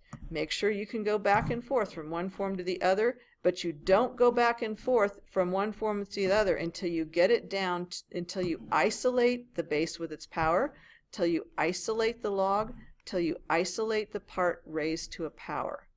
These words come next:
Okay, so you isolate that part first. Once it's isolated, then apply the,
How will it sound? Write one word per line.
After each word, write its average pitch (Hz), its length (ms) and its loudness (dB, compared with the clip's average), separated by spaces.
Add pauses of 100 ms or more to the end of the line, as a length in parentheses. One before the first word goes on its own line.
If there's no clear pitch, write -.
Okay, 170 300 -6
so 175 160 -8
you - 120 -18
isolate 233 520 0
that 226 200 -2
part 214 300 -4
first. 214 380 -6 (400)
Once 165 260 -6
it's 165 140 -8
isolated, 226 680 2 (380)
then 185 640 0 (460)
apply 170 400 0
the, - 220 -6